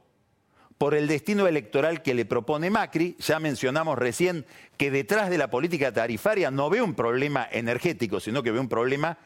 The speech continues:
de castigo a los sectores medios, en los cuales se ha sentado siempre la estrategia electoral del radicalismo. Y ahora aparece otra novedad.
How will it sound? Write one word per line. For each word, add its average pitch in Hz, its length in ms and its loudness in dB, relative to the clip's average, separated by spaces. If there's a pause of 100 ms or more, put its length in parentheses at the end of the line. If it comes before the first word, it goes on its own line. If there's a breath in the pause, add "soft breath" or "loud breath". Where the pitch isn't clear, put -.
(360 loud breath)
de 147 240 -2
castigo 180 420 0
a 160 60 2
los 135 140 -2
sectores 143 420 0
medios, 135 640 0 (560 loud breath)
en 135 160 0
los 131 100 -2
cuales 185 300 0
se 180 100 0
ha 160 60 0
sentado 147 480 0
siempre 131 600 -2 (440 soft breath)
la 120 140 0
estrategia 135 440 2
electoral 131 460 2
del 127 80 2
radicalismo. 131 640 0
Y 190 140 -2
ahora 311 220 4
aparece 175 360 0
otra 151 180 0
novedad. 139 460 0